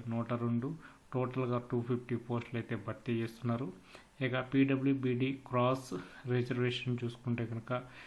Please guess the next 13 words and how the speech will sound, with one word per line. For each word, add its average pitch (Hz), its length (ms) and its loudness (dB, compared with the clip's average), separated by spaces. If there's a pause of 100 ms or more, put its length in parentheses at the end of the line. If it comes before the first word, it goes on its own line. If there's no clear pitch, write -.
(220)
విఐలో 127 600 4
అయితే 120 280 0 (140)
ఆరు, 113 260 -2 (400)
హెచ్హెచ్ఏలోని 127 1080 2 (400)
ఐదు, 117 280 2 (280)
ఓసీలోని 123 800 2 (140)
ఒకటి, 120 280 -4 (460)
ఐడీలోని 123 720 4 (100)
మూడు 113 200 0
పోస్టులు 117 420 -2
అయితే 110 140 -4
భర్తీ 104 360 -6
చేస్తున్నారు. 117 560 -2